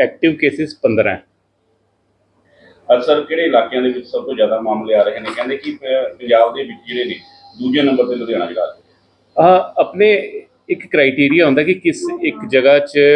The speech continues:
Speaker 1: per ਹ-, ਅਹ, thousand population ਦੋ ਜਾਂ ਦੋ ਤੋਂ ਵੱਧ ਕੇਸਿਸ ਜੇ ਡੇਂਗੂ ਦੇ ਰਿਪੋਰਟ ਹੋਏ ਨੇ, ਆਪਾਂ ਉਹਨਾਂ ਨੂੰ ਹੌਟਸਪੌਟ ਕਹਿੰਦੇ ਨੇ। ਤਾਂ ਆਪਣੇ ਹੌਟਸਪੌਟ ਜ਼ਿਆਦਾ ਜਿੱਦਾਂ ਫੇਜ਼ ਵਨ ਡੁਗਰੀ ਹੈ, ਬਸਤੀ ਜੋਧੇਵਾਲ and ਗੁਰਦੇਵ ਨਗਰ, ਇਹ ਅਰਬਨ 'ਚ ਹੈ। ਤਾਂ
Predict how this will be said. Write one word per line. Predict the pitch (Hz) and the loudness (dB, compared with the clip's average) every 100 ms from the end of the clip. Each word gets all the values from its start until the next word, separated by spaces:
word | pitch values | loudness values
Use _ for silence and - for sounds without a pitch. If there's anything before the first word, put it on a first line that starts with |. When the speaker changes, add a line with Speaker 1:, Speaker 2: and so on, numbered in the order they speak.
| 147 | 2
Speaker 1:
per | 147 - 156 | -2 0 0
ਹ-, | 127 120 | 2 -4
ਅਹ, | - 120 117 | -2 -2 -2
thousand | 123 120 139 | 0 0 0
population | 135 117 131 120 143 120 | 0 0 -2 0 0 4
ਦੋ | 120 131 | 6 6
ਜਾਂ | 135 | 4
ਦੋ | 120 110 | 0 -2
ਤੋਂ | 127 | 0
ਵੱਧ | 120 | 0
ਕੇਸਿਸ | 120 - 117 - 143 | 0 -6 -6 -6 -2
ਜੇ | 143 | -2
ਡੇਂਗੂ | 135 117 123 | 0 0 2
ਦੇ | 127 | 0
ਰਿਪੋਰਟ | 120 113 117 | 0 -2 -2
ਹੋਏ | 117 131 | -2 -2
ਨੇ, | 127 | -4
ਆਪਾਂ | 135 | -4
ਉਹਨਾਂ | 131 135 | -6 -4
ਨੂੰ | 143 147 | -6 -6
ਹੌਟਸਪੌਟ | - 110 107 - 120 117 | 0 0 0 0 0 0
ਕਹਿੰਦੇ | 104 95 95 | -4 -4 -6
ਨੇ। | 90 - _ - _ _ - | -8 -16 _ -20 _ _ -2
ਤਾਂ | 156 160 | 0 2
ਆਪਣੇ | 165 - 185 190 190 | 0 0 2 4 4
ਹੌਟਸਪੌਟ | 139 139 - 160 | 4 2 0 2
ਜ਼ਿਆਦਾ | 143 143 147 | 4 4 4
ਜਿੱਦਾਂ | 139 131 | 2 0
ਫੇਜ਼ | - 135 131 123 | 0 2 2 2
ਵਨ | 127 131 | 0 0
ਡੁਗਰੀ | 123 110 131 135 | -2 -2 0 0
ਹੈ, | 131 127 _ _ _ _ - | 0 -2 _ _ _ _ 0
ਬਸਤੀ | 123 131 - 139 | 0 0 -2 0
ਜੋਧੇਵਾਲ | 135 120 127 135 135 131 131 _ 135 | 4 4 4 4 4 2 -6 _ -6
and | 131 | -4
ਗੁਰਦੇਵ | 120 113 113 107 101 | -2 -2 2 0 0
ਨਗਰ, | 98 101 - _ _ _ - | -6 -6 -10 _ _ _ -4
ਇਹ | 147 151 | 2 4
ਅਰਬਨ | 135 113 139 165 | 4 4 2 2
'ਚ | 180 | 2
ਹੈ। | 160 107 - _ | 0 0 -12 _
ਤਾਂ | 147 139 | 0 0